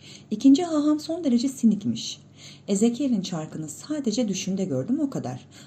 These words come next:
Aslında bir şey olmadı." demiş. Üçüncü haham gördüklerini tekrar tekrar kafasında canlandırmış. Çünkü tamamen saplantı haline gelmiş. Okuyup durmuş. Bütün bunların nasıl yapıldığını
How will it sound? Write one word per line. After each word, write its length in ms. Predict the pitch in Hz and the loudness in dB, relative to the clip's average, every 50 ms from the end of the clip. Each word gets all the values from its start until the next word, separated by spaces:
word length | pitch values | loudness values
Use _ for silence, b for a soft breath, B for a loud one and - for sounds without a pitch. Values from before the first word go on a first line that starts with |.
| B - | B -6
Aslında 320 | 277 269 - - 339 320 | -6 -6 -4 -6 -6 -6
bir 60 | 277 - | -6 -6
şey 160 | - - - | -8 -8 -6
olmadı." 400 | - 294 285 269 202 139 - 127 - | -2 2 2 2 2 2 -2 -6 -8
demiş. 460 | 123 113 110 - - - - - - - - - - - - - - - B B B B B B - | -8 -8 -8 -8 -8 -8 -8 -8 -10 -16 -20 -20 -20 -20 -20 -20 -20 -20 B B B B B B -8
Üçüncü 340 | 175 170 - 175 165 170 202 | -8 -4 -4 -4 -2 -2 -2
haham 440 | 202 190 160 147 160 175 220 285 359 B B B B - | 0 0 -2 -2 -2 -2 -2 -2 -2 B B B B -4
gördüklerini 640 | - 175 165 156 165 160 165 165 160 156 156 156 151 | 0 0 0 0 -2 -4 -4 -4 -4 -4 -4 -6 -8
tekrar 600 | - - 247 247 240 - - 160 143 139 139 - | -6 -4 -4 -4 -4 -6 -8 -8 -6 -6 -8 -6
tekrar 440 | - 233 214 220 - 170 180 196 196 | -6 -6 -4 -4 -4 -6 -6 -4 -6
kafasında 500 | - 165 - 147 - - 147 139 139 139 | -8 -8 -8 -10 -8 -6 -4 -4 -4 -6
canlandırmış. 800 | 139 - 147 147 139 135 135 - - - - - - - - B B B B B B - | -6 -8 -6 -6 -6 -6 -8 -8 -10 -10 -12 -12 -12 -12 -14 B B B B B B -12
Çünkü 280 | - - - 156 143 | -10 -8 -8 -8 -10
tamamen 500 | - - 151 160 202 240 262 233 214 233 | -8 -8 -4 -2 0 2 2 4 2 2
saplantı 500 | 233 - 208 185 190 - 175 170 165 190 | 0 -2 -4 -4 -4 -4 -6 -4 -4 -6
haline 380 | 165 156 143 135 135 135 135 131 | -6 -4 -4 -4 -4 -4 -4 -6
gelmiş. 520 | 135 131 - - - - - - - - - - - - - - - - - - - - - - - - - - - - - | -8 -8 -10 -10 -12 -12 -12 -12 -12 -14 -16 -20 -20 -20 -20 -20 -20 -20 -20 -20 -20 -20 -20 -20 -20 -20 -20 -20 -20 -12 -6
Okuyup 360 | - 285 - 262 269 269 - - | -6 -4 -2 -2 -2 -2 -2 -4
durmuş. 420 | 220 160 139 139 - - - - - - - B B B 202 220 B - | -4 -2 -2 -6 -8 -12 -18 -20 -20 -20 -20 B B B -14 -14 B -4
Bütün 260 | 226 226 - 349 359 349 | -4 -4 -2 -4 -6 -4
bunların 360 | 339 311 302 285 269 240 220 | 0 2 4 8 8 10 10
nasıl 260 | 247 277 - - 269 | 8 6 6 4 4
yapıldığını 580 | 233 190 - - 160 143 - 143 135 147 196 | 4 4 2 0 -4 -4 -4 -4 -4 -4 -6